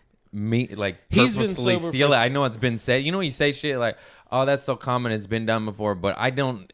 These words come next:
Speaker 1: I couldn't even name. Like,
Speaker 2: And there's
Speaker 1: I
Speaker 2: no
Speaker 1: didn't
Speaker 2: way you would ever find it on
Speaker 1: Yeah, I
Speaker 2: anything.
Speaker 1: didn't steal it. It just maybe was absorbed into my. And also, I don't do it on stage. It just was conversation.
Speaker 2: But did you, you know, Argus Hamilton has been sober for thirty-two years.
Speaker 1: Yeah.
Speaker 2: That's the part about sobriety that I,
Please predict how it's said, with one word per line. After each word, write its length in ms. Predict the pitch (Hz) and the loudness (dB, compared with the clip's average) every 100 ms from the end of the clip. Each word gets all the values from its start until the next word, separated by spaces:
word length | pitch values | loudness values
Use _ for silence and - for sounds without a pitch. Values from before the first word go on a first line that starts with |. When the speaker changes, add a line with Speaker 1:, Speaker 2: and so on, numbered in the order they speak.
| - | -16
Speaker 1:
I 60 | 110 | -8
couldn't 240 | 139 135 | -6 -4
even 260 | 123 113 110 | -4 -6 -4
name. 280 | 107 113 - | -2 -4 -2
Like, 180 | 98 | 0
Speaker 2:
And 100 | 190 | 4
there's 200 | 202 196 | 4 4
Speaker 1:
I 20 | 185 | 4
Speaker 2:
no 120 | 202 | 4
Speaker 1:
didn't 80 | 196 | 6
Speaker 2:
way 140 | 190 | 6
you 120 | 175 | 6
would 120 | 165 156 | 6 6
ever 180 | 143 131 | 4 2
find 420 | - 120 131 123 | 0 0 0 0
it 160 | 120 117 | -2 -4
on 420 | 110 117 117 110 | -6 -4 -4 -8
Speaker 1:
Yeah, 220 | 131 123 | -4 0
I 40 | 120 | 0
Speaker 2:
anything. 240 | 117 107 | -2 -2
Speaker 1:
didn't 200 | 123 120 120 | 0 -2 -6
steal 420 | - 113 120 107 | -6 0 2 2
it. 120 | 85 | -2
It 140 | 92 | -4
just 260 | 95 104 - | -8 -10 -8
maybe 320 | 101 104 98 | -2 0 0
was 200 | 98 95 | -2 -4
absorbed 640 | 90 87 87 95 98 90 | -8 -10 -6 -4 -2 -4
into 200 | 92 92 | -4 -4
my. 280 | 87 85 85 - _ | -6 -8 -10 -14 _
And 160 | 117 131 | -4 -2
also, 260 | 135 127 | -2 -2
I 60 | 101 | -2
don't 180 | 107 90 | -2 -4
do 120 | 95 | -6
it 60 | 87 | -6
on 120 | 78 | -10
stage. 460 | - - 76 73 73 | -14 -14 -14 -16 -20
It 80 | 78 | -20
just 240 | 76 - | -20 -20
was 120 | - | -20
conversation. 420 | - 80 78 76 | -20 -18 -6 -2
Speaker 2:
But 40 | 175 | 0
did 160 | 196 196 | 0 0
you, 160 | 220 - _ _ _ _ | -2 -4 _ _ _ _
you 120 | 185 214 | -2 0
know, 100 | - | 4
Argus 360 | 170 190 190 | 4 4 0
Hamilton 400 | 170 170 175 165 | -2 -2 -2 -2
has 140 | 156 135 | -2 -4
been 180 | 143 139 | -6 -6
sober 320 | - 143 139 | -4 -4 -4
for 140 | 123 | -8
thirty-two 580 | 123 - 143 139 135 143 | -14 -8 -6 -6 -8 -8
years. 480 | 139 139 143 147 - | -6 -4 -6 -8 -12
Speaker 1:
Yeah. 580 | 107 135 202 233 208 92 - - - - | -4 0 2 0 -2 -6 -12 -20 -6 2
Speaker 2:
That's 220 | 294 - | 4 2
the 80 | 240 | 0
part 260 | 262 247 | 4 6
about 240 | 202 196 160 | 6 4 2
sobriety 540 | 175 143 160 156 151 | -2 2 6 6 4
that 140 | 143 | 0
I, 120 | 135 | 0